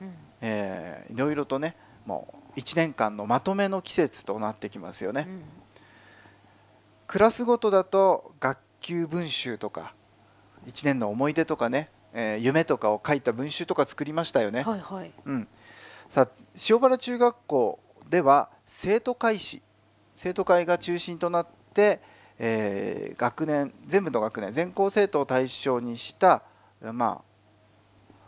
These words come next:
Speaker 2: うん、部活動の報告とかね、
Speaker 1: うん。
Speaker 2: なんとか委員会の話とか、生徒会活動のこととか、まあ、いろんなが-、行事のことっていうのをまとめたね、えー、生徒会誌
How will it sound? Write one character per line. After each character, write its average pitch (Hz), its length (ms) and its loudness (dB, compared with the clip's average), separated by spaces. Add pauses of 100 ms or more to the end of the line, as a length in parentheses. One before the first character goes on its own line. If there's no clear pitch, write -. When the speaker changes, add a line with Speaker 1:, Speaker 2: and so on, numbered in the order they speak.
(160)
Speaker 2:
う - 20 -12
ん、 113 300 -6
部 127 100 -2
活 190 300 0
動 139 180 0
の 92 220 -8 (160)
報 127 160 -2
告 - 240 -6
と 107 120 -10
か 101 140 -8
ね、 165 240 -4
Speaker 1:
う - 40 -20
ん。 - 40 -16 (380)
Speaker 2:
な 139 140 2
ん - 40 -4
と 165 120 -4
か 160 120 6
委 160 120 0
員 156 160 -8
会 101 260 -4
の 76 160 -14 (460)
話 117 260 -4
と 104 80 -4
か、 107 120 -8
生 123 180 -4
徒 135 80 -2
会 131 120 8
活 - 240 0
動 95 140 -4
の 85 100 -12
こ - 120 -8
と 135 120 0
と - 120 -10
か、 - 160 -8 (320)
ま 113 80 0
あ、 - 20 0
い 117 60 -2
ろ 120 120 2
ん 123 40 -4
な 123 100 0
が-、 131 180 2 (240)
行 143 160 2
事 113 120 -6
の 104 80 -6
こ 131 120 -8
と 160 120 2
っ 151 40 -8
て 165 180 -2
い 160 100 0
う - 20 -6
の 160 80 -2
を 160 60 0
ま 123 120 4
と 131 140 -2
め 139 120 -2
た 135 140 4
ね、 165 160 0 (380)
え 113 200 0
ー、 - 20 -4
生 156 180 -2
徒 180 140 -2
会 185 180 6
誌 - 220 -8